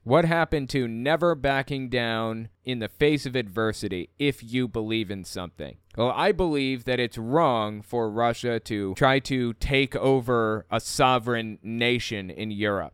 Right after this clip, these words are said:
But they are too afraid, apparently, of what Russia would do. Too afraid. They want us to back down 'cause they don't want to get hurt or whatever else. No,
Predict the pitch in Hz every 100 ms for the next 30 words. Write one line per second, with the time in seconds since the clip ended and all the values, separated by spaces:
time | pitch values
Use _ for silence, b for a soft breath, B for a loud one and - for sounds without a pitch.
0 | _ 123 - 123 135 139 131 113 110 104
1 | - 170 180 151 - 143 135 160 180 175
2 | - 160 165 170 156 170 170 160 110 110
3 | 101 117 135 104 113 127 - 139 139 123
4 | 120 104 107 143 151 160 160 - - 151
5 | 156 127 - 120 127 147 143 113 113 131
6 | 135 - 127 131 127 131 123 131 113 120
7 | 135 101 127 127 123 117 107 127 135 135
8 | 131 120 127 131 127 - 104